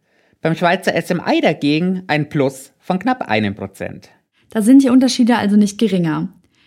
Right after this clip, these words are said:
Speaker 2: Jetzt sind die unterschiedlichen Länderindizes in Europa ja auch von unterschiedlichen Branchen dominiert. Von daher würde ich mich den europäischen Gewinn gerne zusätzlich aus der Sektorperspektive widmen.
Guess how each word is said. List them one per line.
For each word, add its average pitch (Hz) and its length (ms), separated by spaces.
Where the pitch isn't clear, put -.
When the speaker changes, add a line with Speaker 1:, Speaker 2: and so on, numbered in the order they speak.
Speaker 2:
Jetzt 220 160
sind 277 180
die 277 60
unterschiedlichen 247 640
Länderindizes 208 840
in 214 140
Europa 214 360
ja 202 300
auch 247 220
von 240 200
unterschiedlichen 240 640
Branchen 208 360
dominiert. 165 560
Von 220 180
daher 269 360
würde 233 140
ich 240 100
mich 240 140
den 220 160
europäischen 208 520
Gewinn 214 360
gerne 202 260
zusätzlich 247 720
aus 202 120
der 208 120
Sektorperspektive 180 960
widmen. 165 460